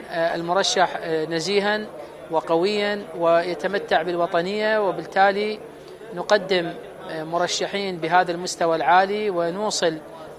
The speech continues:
رسائل اطمئنان إلى أبناء الشعب العراقي. لذلك نعم،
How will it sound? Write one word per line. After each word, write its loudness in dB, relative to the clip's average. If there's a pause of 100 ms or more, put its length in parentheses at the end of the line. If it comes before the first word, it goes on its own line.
رسائل 6
اطمئنان -2
إلى 4
أبناء 0
الشعب -2
العراقي. 4
لذلك 2
نعم، 2